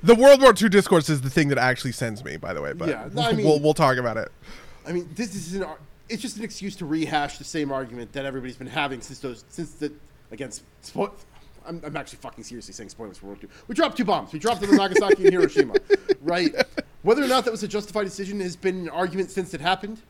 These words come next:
Speaker 2: right? And this is just another avenue for that to happen. And I don't think the movie's particularly clear either way on it, right? Like, I've seen arguments both, both ways, but, like, you know.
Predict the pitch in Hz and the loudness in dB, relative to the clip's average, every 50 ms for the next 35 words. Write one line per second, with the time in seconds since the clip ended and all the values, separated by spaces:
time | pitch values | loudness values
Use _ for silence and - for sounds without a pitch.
0 | _ - - - - _ - 151 165 180 180 165 - - - - - - - 147 | _ -20 -20 -20 -20 _ -6 -4 -2 -2 -2 -4 -6 -10 -20 -20 -20 -16 -8 -6
1 | 151 156 160 165 165 180 165 170 151 190 175 151 180 175 170 160 160 160 156 160 | -4 -2 -2 -2 -2 -4 -6 -6 -8 -8 -6 -4 -2 -2 0 0 0 0 0 -2
2 | 156 147 - 127 135 120 - 113 98 101 92 - - 76 - - - - - - | -4 -6 -6 -8 -10 -10 -10 -12 -14 -14 -14 -14 -16 -20 -20 -20 -20 -20 -20 -16
3 | - 156 160 165 165 165 - 214 262 302 - 311 254 196 226 208 233 233 233 202 | -10 -6 -4 -4 -4 0 0 0 0 2 -2 -4 -4 -4 -4 -6 -6 -6 -8 -10
4 | - - - 226 226 202 180 165 - - - 220 226 196 175 185 175 160 151 139 | -10 -10 -12 -10 -6 -4 -4 -4 -6 -8 -8 -6 -4 -4 -4 -4 -4 -4 -4 -4
5 | 139 175 175 151 131 110 107 107 113 117 113 - - _ - - - - 120 143 | -2 -2 -2 -2 -2 -4 -6 -10 -12 -14 -14 -16 -20 _ -20 -20 -16 -10 -8 -6
6 | 143 147 139 135 139 135 151 139 - - 156 160 156 156 147 147 151 131 - - | -6 -6 -6 -8 -8 -8 -8 -10 -8 -8 -6 -4 -6 -6 -4 -6 -6 -6 -6 -6
7 | 156 151 147 135 - - 143 143 135 135 113 123 113 107 98 - - 120 110 82 | -4 -4 -4 -6 -8 -6 -6 -6 -6 -8 -10 -10 -10 -10 -12 -14 -14 -14 -14 -12
8 | 107 107 101 - 107 98 90 87 | -14 -16 -16 -16 -16 -16 -16 -16